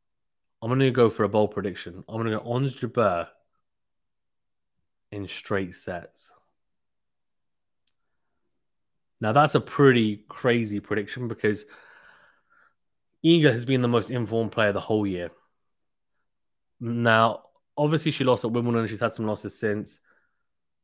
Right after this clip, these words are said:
The U S Open, I feel like she has built up some form, but it's not the type of form that we saw when she had that thirty-seven match winning streak, in my opinion.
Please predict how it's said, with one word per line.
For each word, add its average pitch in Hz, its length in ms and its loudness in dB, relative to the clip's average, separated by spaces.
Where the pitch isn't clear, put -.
The 113 100 -8
U 175 140 4
S - 160 -2
Open, 143 260 2
I 113 60 0
feel 127 180 2
like 117 140 2
she 107 180 -6
has 113 120 -6
built 113 360 0
up 101 160 -2
some 110 180 -8
form, 101 400 -4
but 98 120 -4
it's 101 200 -4
not 127 260 0
the 123 60 -10
type 120 260 -2
of 110 80 -8
form 110 360 0
that 104 200 -4
we 110 120 -4
saw 120 200 -2
when 107 160 0
she 107 140 -8
had 107 180 -4
that 90 200 -8
thirty-seven 104 500 -4
match 98 280 -8
winning 98 340 -8
streak, 85 300 -14
in 110 80 -10
my 101 180 -4
opinion. 85 380 -16